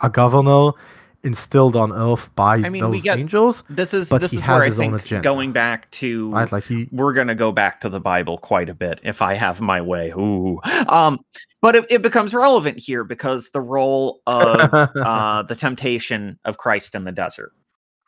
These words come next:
Speaker 2: Um, it's worth noting that this is presented,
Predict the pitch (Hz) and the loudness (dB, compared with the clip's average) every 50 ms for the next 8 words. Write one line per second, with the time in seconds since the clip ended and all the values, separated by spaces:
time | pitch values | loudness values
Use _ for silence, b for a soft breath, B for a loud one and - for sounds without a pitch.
0 | _ _ 123 123 120 110 107 104 98 95 80 - _ - 143 143 - - - - | _ _ 2 2 4 4 2 0 -2 -4 -8 -6 _ 0 0 0 -2 -6 -10 -10
1 | _ 139 131 156 160 139 - - 156 165 170 202 202 170 151 135 127 123 117 123 | _ -4 2 2 2 2 2 -2 0 2 4 4 4 2 0 -2 -6 -6 -6 -6
2 | - - 135 131 - 135 - - - - 123 107 123 135 131 - - - 127 110 | -6 -6 -8 -8 -8 -10 -12 -10 -10 -8 -6 -4 -4 -4 -4 -4 -6 -6 -6 -6
3 | 107 104 - | -6 -8 -14